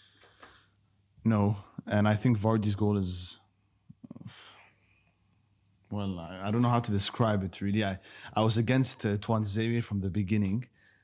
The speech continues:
and I'm not saying it's his, it's his fault 'cause it's, he, he can't do anything about it. But it's, that's the luck that he brings to the team. <laughs> Obviously, I'm not gonna pinpoint it down to him,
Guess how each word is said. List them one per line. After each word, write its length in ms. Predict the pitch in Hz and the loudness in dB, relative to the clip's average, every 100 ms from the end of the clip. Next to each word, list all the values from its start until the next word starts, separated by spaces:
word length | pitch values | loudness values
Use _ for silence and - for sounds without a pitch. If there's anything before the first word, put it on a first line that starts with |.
| _ - | _ -8
and 420 | 101 98 95 92 | -6 -4 -4 -4
I'm 140 | 92 | -4
not 160 | 107 107 | -4 -2
saying 160 | 117 104 | 0 0
it's 160 | 98 | -2
his, 200 | 107 95 | -2 -2
it's 140 | - 95 | -4 -4
his 140 | 98 | -4
fault 280 | - 101 107 | -2 -2 -2
'cause 140 | 101 | -4
it's, 280 | 92 87 - | -6 -8 -10
he, 140 | 104 90 | -6 -6
he 200 | 95 92 | -4 -4
can't 240 | 98 101 | 0 -2
do 100 | 95 | 0
anything 280 | 95 95 87 | -2 -2 -4
about 320 | 87 95 95 | -2 -4 -4
it. 120 | 95 | -6
But 140 | 98 87 | -6 -8
it's, 280 | 85 - - _ _ - _ - | -8 -12 -18 _ _ -20 _ -4
that's 220 | 101 - | -4 -2
the 80 | 95 | 0
luck 180 | 98 95 | 0 -2
that 100 | 90 | -4
he 80 | |
brings 300 | 95 98 90 | -2 -2 -4
to 60 | - | -6
the 80 | 90 | -8
team. 360 | - 90 104 | -4 -2 0
<laughs> 80 | 101 101 - | 0 -2 -6
Obviously, 380 | - - - - | -8 -4 -2 0
I'm 100 | 120 | 0
not 140 | 117 - | -2 -2
gonna 140 | 110 | -6
pinpoint 540 | 101 123 107 120 120 110 | -2 -4 -2 -4 -4 -4
it 80 | |
down 200 | 95 104 101 | -4 -4 -4
to 100 | 95 | -4
him, 220 | 98 | -4